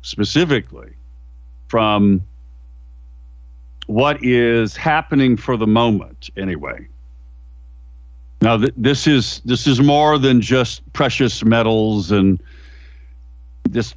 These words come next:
this is a lot of re-, and this was my choice to talk about this today because the Credit Suisse Bank, one of the largest banks in the world, it is, you know, a Swiss-based bank.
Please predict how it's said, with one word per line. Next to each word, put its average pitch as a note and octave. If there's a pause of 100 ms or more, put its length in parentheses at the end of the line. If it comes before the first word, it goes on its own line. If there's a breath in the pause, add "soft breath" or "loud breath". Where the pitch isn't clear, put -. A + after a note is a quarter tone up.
(120)
this B2+
is B2+
a B2+
lot B2
of B2
re-, B2
and B2+
this D3+
was C#3
my C#3+
choice C#3
to B2
talk C3
about G2+
this G2+
today F#2+
because G#2 (840 soft breath)
the A2+
Credit F#3+
Suisse C#3
Bank, G#2 (640)
one C3
of B2+
the A#2
largest C3
banks B2
in A#2+
the G#2+
world, G#2 (1120)
it A#2 (100)
is, B2+ (200)
you A#2
know, A2+
a B2
Swiss-based A#2
bank. A2